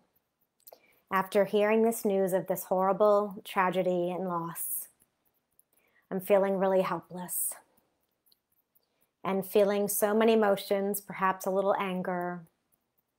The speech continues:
helplessness, and whatever else you're feeling, just say it out loud. "I deeply and completely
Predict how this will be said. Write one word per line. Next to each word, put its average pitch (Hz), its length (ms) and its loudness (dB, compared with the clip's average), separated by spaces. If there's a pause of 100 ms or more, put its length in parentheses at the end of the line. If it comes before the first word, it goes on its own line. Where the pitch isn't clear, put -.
(960)
helplessness, 180 960 -6 (2250)
and 190 80 -4
whatever 180 380 -2
else 190 240 -2
you're 214 100 2
feeling, 180 400 -2
just 175 220 -8
say 180 120 -2
it 180 60 -2
out 202 220 2
loud. 170 460 -8 (1800)
"I 196 80 2
deeply 208 600 2
and 214 160 0
completely 180 760 -4